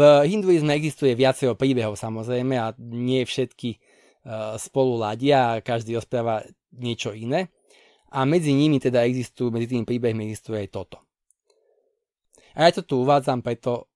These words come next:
lebo je to dôležité. To, koho je to syn a koho je to otec a keď išiel, tak urobil to a potom toto, také príbehy väčšinou nie sú dôležité. To sú nejaké pletky a zápletky, ktoré si častokrát vymysleli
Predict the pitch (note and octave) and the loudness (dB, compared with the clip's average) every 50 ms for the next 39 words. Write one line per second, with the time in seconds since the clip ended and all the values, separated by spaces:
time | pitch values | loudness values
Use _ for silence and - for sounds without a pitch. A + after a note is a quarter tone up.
0 | _ - - C3+ B2+ A#2+ B2 A#2+ - A2+ G#2 G2+ G2+ F#2+ F#2+ - - _ _ _ | _ -10 -6 -4 -2 -2 -2 -2 -4 -6 -8 -8 -10 -10 -12 -16 -20 _ _ _
1 | _ _ _ _ _ _ _ _ _ _ _ _ _ _ _ _ _ _ _ _ | _ _ _ _ _ _ _ _ _ _ _ _ _ _ _ _ _ _ _ _
2 | _ _ _ _ _ _ _ _ _ _ _ _ - - - - _ _ - G#3+ | _ _ _ _ _ _ _ _ _ _ _ _ -20 -20 -20 -20 _ _ 8 8
3 | G3+ D#3 - - F#3+ F3 D#3+ D#3+ D#3 D3 C#3 C3 - B2 A2 - - - E3 D#3 | 8 8 8 6 6 8 8 6 6 4 4 2 2 -2 -4 -4 -4 -4 -2 -2
4 | C#3 B2 - - C#3+ B2+ C3+ C#3 C3 C3 B2 A2+ - A2+ A2+ B2+ C3+ C3+ - D3+ | -2 -2 -2 -2 -2 0 0 0 0 0 -2 -4 -6 -6 -6 -4 -4 -4 -2 -2
5 | B2 C3+ B2 B2 - B2+ A#2 C3 D3+ C3+ - - D3 C3+ A#2 - A#2+ A2 B2 B2 | -2 -2 -2 -4 -4 -4 -6 -6 -6 -6 -4 -2 -2 -2 -2 -2 -6 -6 -4 -2
6 | C3 B2+ A#2 A2 A2 G#2 _ - C#3+ C3+ B2 A2+ - A#2+ - - A2 G#2+ - C3+ | -2 -2 -2 -4 -8 -8 _ 0 2 2 2 0 -2 -6 -6 -6 -8 -6 -6 -8
7 | B2+ B2 - _ _ - F3 D3+ - - B2 - - - B2 B2 A2+ A2+ G#2+ G#2+ | -8 -8 -12 _ _ -2 0 0 0 -2 -8 -6 -6 -6 -6 -4 -4 -6 -6 -8
8 | A2 G#2+ - - A#2+ A#2+ A2+ - - G#2 G#2 G2 G#2 G#2+ G2+ - - F#2+ G2 G2+ | -8 -10 -12 -12 -10 -10 -10 -10 -10 -10 -10 -10 -10 -10 -10 -12 -14 -16 -14 -12
9 | G2 F#2 F#2+ F#2 F#2 _ _ _ _ _ _ _ _ _ _ _ _ _ _ _ | -14 -14 -14 -20 -20 _ _ _ _ _ _ _ _ _ _ _ _ _ _ _
10 | _ _ _ - G#3+ G3+ - F#3 E3+ E3 D#3 D3+ - - C3 A#2 A2 - C3 C3 | _ _ _ -4 -2 0 0 0 2 2 2 0 0 -2 -4 -4 -4 -2 0 0
11 | C3 B2+ - _ _ - C#3 C#3 C3 A#2+ A#2 A#2+ B2 B2 - B2 A2+ - _ - | 0 0 -2 _ _ -14 -12 -8 -6 -4 -2 0 0 0 -2 -4 -6 -6 _ -10
12 | C3 A2+ - - B2+ A#2+ A#2+ A2+ - - - C3 - - A#2+ - - - A2+ A2 | -10 -10 -8 -6 -6 -4 -4 -6 -6 -4 -4 -4 -4 -6 -12 -12 -10 -10 -10 -8
13 | G#2 G#2 A#2 A#2+ A#2 A2 - - A#2+ A2+ A2 G#2 | -8 -8 -8 -6 -6 -8 -8 -8 -8 -8 -8 -8